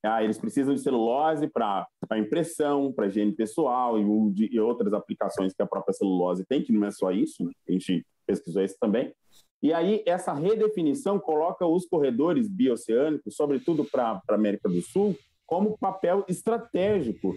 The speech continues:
nessa integração. É fundamental a gente procurar esses corredores rodoviários e também,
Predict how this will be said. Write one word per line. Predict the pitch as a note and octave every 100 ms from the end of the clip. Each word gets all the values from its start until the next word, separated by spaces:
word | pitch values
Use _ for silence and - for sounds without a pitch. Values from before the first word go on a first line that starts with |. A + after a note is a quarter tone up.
| - _
nessa | A#2+ D#3+ F3 D3+
integração. | B2 A2 F#2 F2 - E2+ _ -
É | F2+
fundamental | - - F#3+ A#3+ G3 E3+ D#3+ C#3+ C3+ G#2+ A2+
a | A2+
gente | G#2+
procurar | - G#2+ A2+ F#2 G2
esses | G2 G#2
corredores | - G#2 F#2 G2 G#2 G#2 - _ - - - - -
rodoviários | - D#3+ F#3+ F3 B2+ A#2 G#2+ C3 D3+ D#3
e | G3
também, | A3+ C3+ A#2 D3